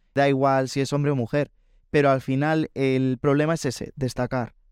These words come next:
porque si te dedicas a tocar en un grupo pequeño o, o por tu cuenta,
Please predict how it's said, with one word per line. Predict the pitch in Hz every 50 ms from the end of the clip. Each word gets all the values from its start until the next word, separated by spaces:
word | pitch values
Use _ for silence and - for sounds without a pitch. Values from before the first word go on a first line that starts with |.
| _ _ _
porque | - 139 127 - - 135
si | 127 - - 131 127 127 127 127 127 127 120 _ -
te | 151 139
dedicas | 135 135 139 151 - 156 -
a | - -
tocar | 151 143 - 160 156 139
en | 131 135
un | 139 143
grupo | 139 135 - 143
pequeño | - 131 117 - 190 196 165 143 131 123
o, | 123 123 120 120 113 - _ _ _ -
o | - 120
por | - 131 123 -
tu | 127 120
cuenta, | - 160 175 170 156 175 185 196 202